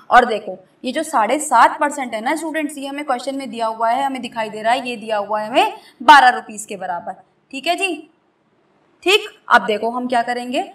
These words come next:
हम इसको कर देंगे change, तो फिफ्टीन बाई टू और ये आ जाएगा हमारे पास बारह। अब देखिए solve करना शुरू करेंगे, ये जाएगा थ्री से five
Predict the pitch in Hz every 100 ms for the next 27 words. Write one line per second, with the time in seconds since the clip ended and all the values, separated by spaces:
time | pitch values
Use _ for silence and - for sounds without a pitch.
0 | _ - 254 262 - 262 220 226 247 403
1 | - _ 254 254 302 - 247 226 214 240
2 | 233 214 214 208 - 359 392 - _ -
3 | 208 196 262 233 214 208 226 226 202 202
4 | 240 330 339 - _ - 220 269 320 370
5 | - _ - 220 233 233 285 320 320 262
6 | 233 240 277 285 294 285 294 285 294 294
7 | 254 254 254 247 277 277 254 277 277 254
8 | 247